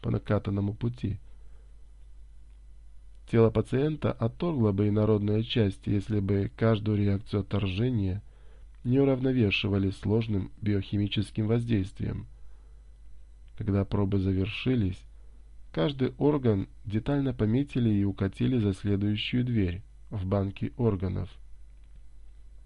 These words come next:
Мэтт растерялся.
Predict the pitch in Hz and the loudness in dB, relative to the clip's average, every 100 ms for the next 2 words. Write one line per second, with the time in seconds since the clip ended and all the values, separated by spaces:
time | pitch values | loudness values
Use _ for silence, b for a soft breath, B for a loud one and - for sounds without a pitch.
0 | - - - - - - - - - - | -18 -18 -18 -18 -18 -18 -18 -18 -18 -20
1 | - - - - - - - - - - | -20 -20 -18 -18 -18 -18 -18 -20 -20 -20
2 | - - - - - - - - - - | -20 -20 -20 -20 -20 -20 -20 -20 -20 -18
3 | - - - 104 - 104 98 110 104 98 | -18 -12 -2 0 0 -2 0 2 2 2
4 | - 110 | -2 -10